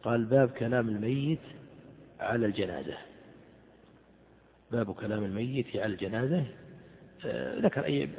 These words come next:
ما جاء في الحديث الصحيح، أي بعد حملها، وأنها، آه، إن كانت صالحة قالت: "إيش؟ قدموني"، وإن كانت غير ذلك قالت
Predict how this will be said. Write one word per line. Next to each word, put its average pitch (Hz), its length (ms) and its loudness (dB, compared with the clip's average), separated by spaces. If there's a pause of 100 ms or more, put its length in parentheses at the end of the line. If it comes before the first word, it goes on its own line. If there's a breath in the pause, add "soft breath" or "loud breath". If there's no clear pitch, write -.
(100)
ما 151 120 0
جاء 127 140 2
في 104 60 -6
الحديث 104 180 -6
الصحيح، - 300 -10
أي 117 80 -6
بعد 110 240 -2
حملها، 120 460 -4 (1120 loud breath)
وأنها، 104 800 0
آه، 104 540 -6 (260)
إن 110 80 -6
كانت 113 280 -2 (100)
صالحة 107 300 -4
قالت: 104 400 -4
"إيش؟ 107 280 -6 (720 loud breath)
قدموني"، 104 640 -2 (420)
وإن 113 160 -4
كانت 107 300 -4
غير 101 260 -4
ذلك 98 320 -4 (100)
قالت 101 320 -2